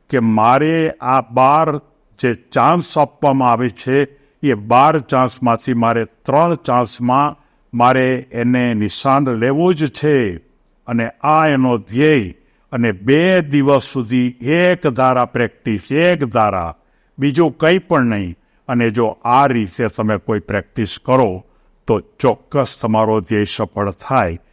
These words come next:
એમાં કોઈ શંકા જ નથી. કેટલાક ક્રિકેટરો અમુક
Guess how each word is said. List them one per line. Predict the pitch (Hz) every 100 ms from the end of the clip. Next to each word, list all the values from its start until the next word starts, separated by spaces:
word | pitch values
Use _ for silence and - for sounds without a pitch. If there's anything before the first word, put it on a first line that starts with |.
| _ 120
એમાં | 107 101
કોઈ | 104
શંકા | 92 - 98 - 90
જ | - 80
નથી. | - _ _ _ _ _ -
કેટલાક | 135 - 156 156 -
ક્રિકેટરો | 139 120 156 139 139 117 85 73 _ _ _ _ -
અમુક | 139 160 160